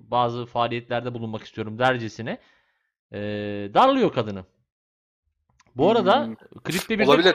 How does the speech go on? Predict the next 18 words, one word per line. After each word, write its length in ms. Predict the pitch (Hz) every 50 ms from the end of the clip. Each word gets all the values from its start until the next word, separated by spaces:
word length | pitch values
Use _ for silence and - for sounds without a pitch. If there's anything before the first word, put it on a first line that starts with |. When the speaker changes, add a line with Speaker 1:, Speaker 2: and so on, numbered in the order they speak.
| - - - - -
Speaker 1:
klipte 320 | - 156 190 - - 226 208
bir 100 | 226 226
de 60 | 269
koro 320 | - - 226 220 214 185
var 220 | 131 107 104 - -
hatırlarsan. 580 | - 123 123 127 127 120 113 110 - 110 98 - _ _ _ _ _ _ _ _ _ _ _ _ _ _ _ _ _ _ _ _ _ _ _ _ _ _ _ _ -
Speaker 2:
İbrahim 380 | 135 131 139 175 202 240 262
Tatlıses'in 800 | - 233 240 240 247 - 240 - 262 254 - - 269 254 247 - - - - -
bu 100 | 165 170
koreografileri 840 | - - 175 175 190 208 214 214 220 233 226 - 226 233 247 247 233
gerçekten 540 | 214 214 214 - - 226 - - 233 233 220
çıldırtıcı 580 | - - 202 190 196 202 - - 202 185 208
olabiliyor. 460 | 196 190 196 190 190 190 202 180 143
İşte 220 | 131 - - - 156
o 100 | 151 143
şeyde 340 | - - 165 165 170 190 185
de 40 |
vardı. 460 | 180 151 143 135 127 117 113 113 113